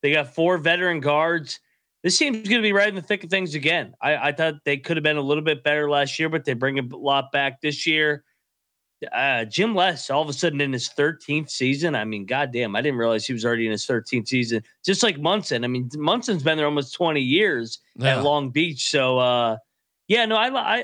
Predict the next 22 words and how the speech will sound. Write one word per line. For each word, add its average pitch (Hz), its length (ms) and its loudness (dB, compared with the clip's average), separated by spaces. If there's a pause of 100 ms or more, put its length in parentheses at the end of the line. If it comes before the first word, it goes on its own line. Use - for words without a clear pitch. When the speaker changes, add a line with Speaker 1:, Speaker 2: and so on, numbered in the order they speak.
(120)
Speaker 1:
I 214 100 2
like 285 220 -2
this - 180 -4
team 262 200 2
as 170 140 0
well. 165 300 2
This 143 180 -6
is 156 60 -2
another 185 260 2
team 185 260 -2
I 170 80 4
think's 165 300 -6
got 160 180 2
a 156 40 0
chance 165 380 -2
to 151 80 0
win 151 240 0
this 143 220 -2
wide 151 200 2
open 151 260 -2
conference. 139 680 -4 (640)
Speaker 2:
Yeah, 101 320 -2